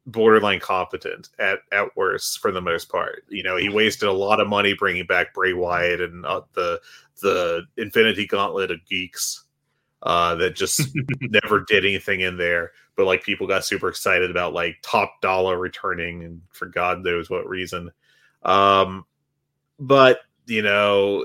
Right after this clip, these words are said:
Speaker 1: the company at least seemed to not be actively hateful towards its fans, even when it did dumb stuff like having Sami Zayn and Cody Rhodes lose. Uh, but I think based off of what the post-Mania Raw was and what we know about Vince as a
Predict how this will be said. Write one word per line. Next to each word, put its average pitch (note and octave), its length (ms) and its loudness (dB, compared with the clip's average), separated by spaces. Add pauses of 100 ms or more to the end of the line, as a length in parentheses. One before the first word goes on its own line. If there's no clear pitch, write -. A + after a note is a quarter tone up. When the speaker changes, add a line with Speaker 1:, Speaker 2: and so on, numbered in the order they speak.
(120)
Speaker 1:
the A#2 140 -4
company A#2 400 4
at G#2+ 100 6
least G#2 240 0
seemed G2 320 -2
to F#2+ 140 -2
not F#2 360 -2
be F#2+ 220 -2
actively F2+ 840 -4 (640)
hateful A2 440 0
towards A2 340 4
its A2 140 -8
fans, G2 500 4
even F#2 300 -4
when F#2 120 -2
it F#2 140 -4
did F2+ 220 -4
dumb F2+ 200 -4
stuff F2+ 320 -4
like F2 220 -4
having E2+ 540 -8
Sami F2 320 -8
Zayn E2+ 320 -6
and E2 100 -12
Cody F2 240 -8
Rhodes F2+ 380 -8
lose. F#2+ 400 -4 (520)
Uh, E2+ 360 2
but F#2+ 160 2
I F#2+ 100 6
think A2 340 2
based G#2+ 280 2
off G#2 180 0
of F#2+ 140 -4
what G2 320 2 (100)
the F2+ 280 -2
post-Mania F#2 680 -2
Raw A2+ 320 4
was A2+ 600 4
and F#2+ 160 -2
what F#2 160 0
we F#2 140 -8
know F2+ 160 -4
about F2+ 320 -4
Vince F#2 280 -6
as F#2 240 -4
a E2+ 120 -6